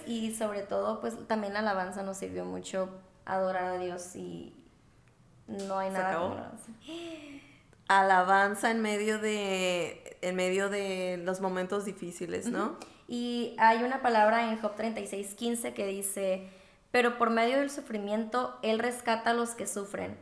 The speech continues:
Speaker 1: pues capta su atención mediante la adversidad". Dios quiere que en tu peor momento
Speaker 2: Wow.
Speaker 1: tú recurras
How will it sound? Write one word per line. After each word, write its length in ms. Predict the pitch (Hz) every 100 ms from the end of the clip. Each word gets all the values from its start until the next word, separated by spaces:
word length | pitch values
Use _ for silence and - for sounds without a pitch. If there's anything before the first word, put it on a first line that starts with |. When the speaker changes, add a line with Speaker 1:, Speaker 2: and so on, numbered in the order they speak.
| - -
Speaker 1:
pues 200 | - 226 226
capta 380 | - 220 220 254
su 140 | 254 254
atención 580 | 247 196 190 196 196
mediante 400 | 214 226 214 214
la 100 | 190
adversidad". 600 | 180 180 180 180 170 160 - - - -
Dios 320 | 196 226 240 -
quiere 480 | 247 247 226 202 -
que 80 | 214
en 180 | 214 214
tu 200 | 214 -
peor 440 | 190 196 202 208
momento 600 | 220 220 220 240 247 277
Speaker 2:
Wow. 400 | 311 - - -
Speaker 1:
tú 140 | 226 220
recurras 720 | 214 196 202 202 208 208 214